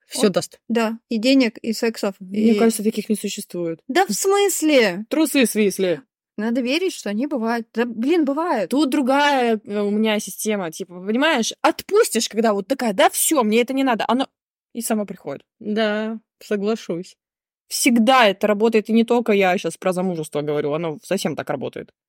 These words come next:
Speaker 2: Нет, я не против, но просто ты говоришь, что не бывает мужиков, которые дают и секс, и,
Speaker 3: Бывает, но
Speaker 2: и
Speaker 3: не, не здесь. <laughs>
Speaker 1: Ну, здесь нет мужчин.
Speaker 3: Ну, ладно.
Speaker 1: Нет, все так.
Speaker 3: Да,
Speaker 1: Здесь
Speaker 3: не в
Speaker 1: нет.
Speaker 3: том обществе, в котором я общаюсь, как вот говорит Ксения.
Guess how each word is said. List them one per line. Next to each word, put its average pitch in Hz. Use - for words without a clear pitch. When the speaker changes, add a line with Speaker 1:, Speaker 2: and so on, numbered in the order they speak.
Speaker 2:
Нет, 233
я 233
не 240
против, 285
но 208
просто 226
ты 220
говоришь, 226
что -
не 214
бывает 240
мужиков, 214
которые 226
дают 208
и 196
секс, 339
и, -
Speaker 3:
Бывает, 392
но 320
Speaker 2:
и 311
Speaker 3:
не, 277
не 277
здесь. 214
<laughs> -
Speaker 1:
Ну, 247
здесь 226
нет 277
мужчин. 262
Speaker 3:
Ну, 262
ладно. 254
Speaker 1:
Нет, 320
все 302
так. 240
Speaker 3:
Да, 220
Speaker 1:
Здесь 277
Speaker 3:
не 285
в 233
Speaker 1:
нет. 208
Speaker 3:
том 277
обществе, 330
в -
котором 233
я 185
общаюсь, 170
как 175
вот 175
говорит 185
Ксения. 185